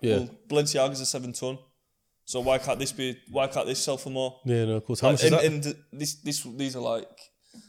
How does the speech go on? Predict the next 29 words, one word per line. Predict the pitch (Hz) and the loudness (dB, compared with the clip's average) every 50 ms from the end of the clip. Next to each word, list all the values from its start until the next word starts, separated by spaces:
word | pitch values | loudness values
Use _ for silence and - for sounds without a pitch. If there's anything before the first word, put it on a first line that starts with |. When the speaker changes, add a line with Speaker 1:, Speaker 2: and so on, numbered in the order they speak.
| _ _ _ _ _ _ _ _ _ _ _ _ _ _ _ _ _ _ _ _ _ | _ _ _ _ _ _ _ _ _ _ _ _ _ _ _ _ _ _ _ _ _
Speaker 2:
uh, | - 120 120 - 104 - - | -18 -16 -14 -14 -14 -14 -10
this | 143 156 151 | -6 -6 -2
size | - 175 160 151 147 135 | 0 2 2 2 2 0
is | 131 - | -4 -4
four | - 143 131 127 | -2 -2 -2 -2
fifty, | - 139 131 - - 123 | -4 -8 -12 -8 -8 -6
the | 120 117 | -4 -4
last | 117 123 - | -6 -6 -8
one | - 123 | -10 -12
we've | 117 113 - | -12 -10 -4
got, | 127 120 113 - 95 | -2 -2 -2 -2 -4
but | 104 113 | -8 -10
if | 87 90 | -10 -10
you | 95 | -6
get, | - 123 90 | -6 -4 -4
like, | 104 117 - | -4 -6 -6
a | 135 | -6
size | - - 123 117 120 | -2 0 0 0 0
eleven | 120 120 120 113 113 113 | -2 -6 -6 -6 -6 -8
in | 113 110 | -10 -10
them, | 113 110 110 113 | -10 -12 -14 -14
it's, | - - - - | -14 -16 -16 -16
you're | - 113 | -16 -14
talking, | - 117 113 - - - | -14 -14 -14 -16 -18 -18
like, | - - | -14 -14
six | - - - - | -14 -14 -14 -16
hundred. | - 60 - - 71 - _ _ _ - | -16 -16 -16 -18 -20 -20 _ _ _ -14
Speaker 1:
Is | - 107 95 | -14 -12 -12
it? | 101 117 120 107 - | -12 -12 -14 -16 -18